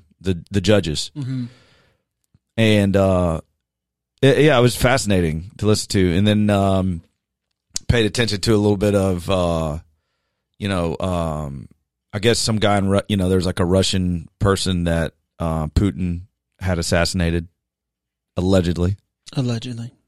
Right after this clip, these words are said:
Speaker 2: It's always
Speaker 1: Yeah.
Speaker 2: alleged.
Speaker 1: Allegedly, yeah, yeah. And then, uh, and then I, you know, the New York thing where they, they charged Trump three hundred and fifty-five million dollars or whatever the number was.
Speaker 2: To pay back nobody.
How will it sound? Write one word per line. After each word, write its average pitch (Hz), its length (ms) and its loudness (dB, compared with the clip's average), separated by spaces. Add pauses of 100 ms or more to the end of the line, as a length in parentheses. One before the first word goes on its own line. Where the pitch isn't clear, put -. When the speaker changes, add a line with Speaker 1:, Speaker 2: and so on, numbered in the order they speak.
Speaker 2:
It's - 100 -12
always 139 320 -4
Speaker 1:
Yeah. - 60 -14
Speaker 2:
alleged. - 280 -16
Speaker 1:
Allegedly, 92 640 0
yeah, 60 260 -8 (360)
yeah. 73 300 -6 (760)
And 117 180 2
then, 110 720 4 (400)
uh, 101 520 0
and 117 100 4
then 135 80 4
I, 135 60 4
you 131 160 2
know, 131 100 4
the 120 120 0
New 117 80 0
York 117 340 4
thing 95 460 -2
where 101 180 0
they, 95 260 0 (300)
they 95 340 0 (200)
charged 95 460 0
Trump 101 300 2 (220)
three 110 240 2
hundred 107 240 2
and 80 100 -4
fifty-five 95 960 0
million 101 360 2
dollars 87 400 2
or 87 40 -4
whatever 87 300 2
the 92 80 2
number 95 300 2
was. 123 480 2
Speaker 2:
To 202 100 2
pay 180 240 4
back 180 220 2
nobody. 151 680 4